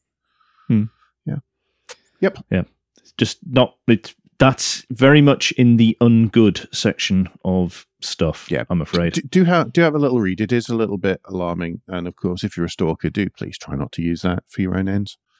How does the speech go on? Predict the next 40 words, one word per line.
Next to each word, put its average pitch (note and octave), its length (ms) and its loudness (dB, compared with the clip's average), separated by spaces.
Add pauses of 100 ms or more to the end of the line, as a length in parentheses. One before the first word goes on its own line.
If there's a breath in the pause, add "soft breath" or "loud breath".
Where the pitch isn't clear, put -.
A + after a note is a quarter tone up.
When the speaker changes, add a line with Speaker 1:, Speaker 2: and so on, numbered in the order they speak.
Speaker 1:
Hmm. E2+ 320 -2 (540)
Speaker 2:
Did G2 140 -10
you G2+ 60 -8
hear G#2+ 180 2
that? F2 80 0
Speaker 1:
Right. E2+ 100 -4
Speaker 2:
That G2+ 160 -4
was F2 140 -6
a, D#2 160 -4 (420)
"We're A2+ 140 6
not C#3+ 160 6
responsible B2+ 400 2
for A2+ 140 -2
any G#2+ 100 2
nasty, A#2+ 400 0
stalky A#2 420 2
people G2+ 400 0
doing G2+ 260 0
any F#2+ 200 0
nasty, F#2 340 -2
stalky F#2+ 400 -2
stuff." - 460 -4 (100)
Speaker 1:
No, D#2 220 -4 (100)
we're E2+ 120 -2
not. C#2+ 200 -8 (380)
Speaker 2:
You G#2+ 100 -2
try G2+ 220 -2
saying F#2 300 -2
that A#2 180 -4
just F2 240 -6
after D2+ 260 -4
seven D#2 300 -6
A C2+ 60 -6
M. C2+ 280 -8 (340)
Speaker 1:
No, F2 240 -4 (120)
I'm E2+ 120 -6
not D#2 140 -6
going D2 200 -8
to. - 160 -16 (260)
Speaker 2:
Good. - 260 -10